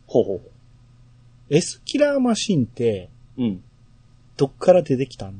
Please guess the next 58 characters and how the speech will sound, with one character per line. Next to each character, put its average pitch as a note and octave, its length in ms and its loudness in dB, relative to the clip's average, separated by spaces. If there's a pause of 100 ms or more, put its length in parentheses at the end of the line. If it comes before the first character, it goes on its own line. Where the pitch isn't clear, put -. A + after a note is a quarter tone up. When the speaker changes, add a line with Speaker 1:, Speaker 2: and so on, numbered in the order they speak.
(140)
Speaker 2:
て、 G#2 220 -10 (1600)
見 F3 180 6
覚 G#3 340 8
え F#3 60 4
が E3+ 100 2
全 E3 200 0 (240)
く F#3+ 80 -8
な F3+ 120 2
く - 100 -12
て、 G#2 180 -6 (100)
俺 E3 180 2
も C3 100 0 (100)
テ C#4 180 4
ン A3+ 160 2
で G#2 100 -8
初 F3 360 -2
め A3 120 4
て - 120 -18
知 - 180 -8
っ - 80 -20
た A#2 140 -4
ん G2+ 60 -6
で F#2 80 -14
す - 100 -14
よ。 G2 100 -12
エ A#2 80 -4
ス - 100 -8
キ - 160 -6
ラ C#3 120 6
ー - 20 0
マ B2+ 120 -2
シ - 120 -6
ン G#2+ 60 -4
っ - 20 -12
て G#2+ 100 -12
い G2 40 -8
う F#2 40 -12
の F#2+ 60 -14
を。 F#2+ 100 -20 (240)
Speaker 1:
う A2+ 100 -6
ん。 F#2 280 -10 (340)
Speaker 2:
で F#3+ 140 6
も、 E3 260 4
多 F3+ 180 6
分 B2 320 2
ナ C#3 120 6
イ D3+ 80 4
ン B2+ 80 2
で G2+ 80 -4
見 A#2 140 -2
て - 100 -2
た C3+ 120 2
ん G2 60 -4
で F2+ 60 -16
し - 80 -16
ょ F#2+ 40 -14
う - 20 -14
ね。 C3+ 180 -4